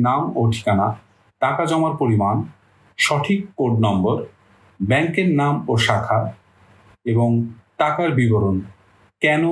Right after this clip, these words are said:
কোন ফি জমা দিচ্ছেন। জমা প্রদান করার ক্ষেত্রে পূরণ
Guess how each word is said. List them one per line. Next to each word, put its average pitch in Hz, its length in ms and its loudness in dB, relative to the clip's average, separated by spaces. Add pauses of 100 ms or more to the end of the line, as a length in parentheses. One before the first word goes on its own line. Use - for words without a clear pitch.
(200)
কোন 139 140 0 (120)
ফি 135 100 0 (100)
জমা 107 260 2
দিচ্ছেন। 98 360 -2 (720)
জমা 139 300 0
প্রদান 196 300 0
করার 185 240 0
ক্ষেত্রে 113 320 0 (420)
পূরণ 165 240 0